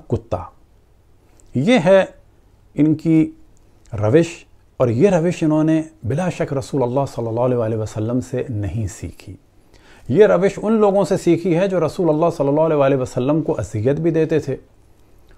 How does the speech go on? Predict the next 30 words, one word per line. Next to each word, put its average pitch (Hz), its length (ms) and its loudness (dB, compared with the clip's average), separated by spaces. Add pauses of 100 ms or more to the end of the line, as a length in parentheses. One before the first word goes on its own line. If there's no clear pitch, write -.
(160)
ان 135 160 2
کے 147 180 0
قول 139 280 4
کو 147 180 0
ہذیان 117 640 0
اور 113 200 -6
حجر 123 260 2
اور 123 100 2
بکواس 101 560 -4
کہتے 143 300 0
تھے، - 180 -10 (680)
اور 165 160 4
ان 196 120 0
کے 233 100 2
سامنے 240 520 6 (100)
گالیاں 196 380 6
بھی 226 120 4
دیتے 165 280 4
تھے 160 140 2
لوگوں 135 300 4
کو، 135 260 2 (340)
اور 135 160 4
لوگوں 143 400 2
کو 175 200 0
مارتے 101 540 0
بھی 78 120 -8
تھے۔ - 220 -20 (1500)
یہ 127 240 2
فرق 196 340 4
ہے 202 140 4